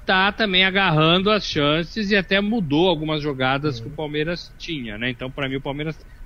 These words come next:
Speaker 1: com o Daverson, o Palmeiras tem mais jogadas do que só aquela velocidade pela ponta com o Rony. Se os dois estiverem juntos, o Palmeiras fica com mais jogadas ainda, né?
Speaker 2: Uhum.
Speaker 1: É, e é um Palmeiras que tá funcionando, é um Palmeiras que tá ganhando no Campeonato Brasileiro, que abre distância,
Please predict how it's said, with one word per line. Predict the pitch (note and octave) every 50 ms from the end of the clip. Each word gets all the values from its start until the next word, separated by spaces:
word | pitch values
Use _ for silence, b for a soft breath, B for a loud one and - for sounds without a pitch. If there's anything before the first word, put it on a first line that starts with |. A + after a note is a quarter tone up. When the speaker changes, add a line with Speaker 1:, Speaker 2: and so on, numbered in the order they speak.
| b -
Speaker 1:
com | - D3+ D#3 D#3 D3+ D#3
o | D3 C3 B2 A#2+
Daverson, | A2 A2 C#3+ F3 F3+ D#3+ C3 C3 A#2+ - A#2+
o | A2+
Palmeiras | B2+ A#2+ B2 C3+ C#3+ C#3+
tem | - - E3 D#3+
mais | D3 D3 D3+ D#3+ F3 F3+ E3
jogadas | D3+ E3 E3 C#3 C3 B2+ B2+ C3 C#3 C#3 D3 D#3+ E3+ - - - b b b b b -
do | C3+
que | B2+ - C#3
só | - - C#3+ C#3
aquela | C#3 C#3 D3 C#3+ C#3+ C#3+
velocidade | C#3 C#3+ C#3 C#3 C3+ - - B2+ C3+ C3 C3 C3 -
pela | C#3 C3+ C3
ponta | B2+ - - A#2+ B2 C3 C3 D3 B2+
com | - - B2+
o | C3+
Rony. | C3+ D#3 D#3 D3 B2+ A2+ G2+ F#2 - - - B B B B B B -
Se | - - C3
os | A#2+ A2+
dois | C3+ D#3 D3
estiverem | - - C3 C3+ C3 B2+ B2 A#2+
juntos, | A2 A2+ D3 F3+ F3 D3 A#2 A2+ G#2
o | A2
Palmeiras | G#2+ B2 A#2+ B2 B2+ C3 C3+ B2+ -
fica | D3 - - D#3 D#3
com | - - - D#3
mais | D3 C#3 C#3 C#3 D3 D#3+ D#3+
jogadas | D3+ F3 F3 D#3 D#3 D#3 D#3 D#3 D#3+ D3+ D#3+
ainda, | F#3 F#3+ F3 D3 B2 G#2+ F#2+ G2 - - - -
né? | C#3 B2+ C3 - -
Speaker 2:
Uhum. | A#2+ A#2 B2 C#3 E3+ E3+ - - -
Speaker 1:
É, | - A#2+ B2 B2 A#2+ A#2+ - -
e | - A3+ B3+
é | B3
um | A#3 F#3+
Palmeiras | A#3 G#3+ F3 D#3+ D#3+ E3 F3 E3 -
que | G3+
tá | F#3 - F#3+ F#3 F3+
funcionando, | - G3 F3+ - - A#3 A#3+ A#3 A3+ A#3 A3+ G#3 E3
é | D3+
um | C#3
Palmeiras | - C#3 C#3 D3 C#3+ C3
que | -
tá | D3+ C#3+
ganhando | C3+ C#3+ C#3 C3+ C3+ C3+ C3 C3+
no | C3
Campeonato | B2+ - C3 - C3+ C3 C3 B2+ - C3
Brasileiro, | C3+ C#3 C#3+ D#3 G3 G3 G3 G3 G3 F#3+ F3+ D#3+ D3 B2+
que | - C3
abre | C3 C3 C3 C3 B2+
distância, | B2 B2 B2 - - C3+ C3 B2+ A#2 - - B2 G#2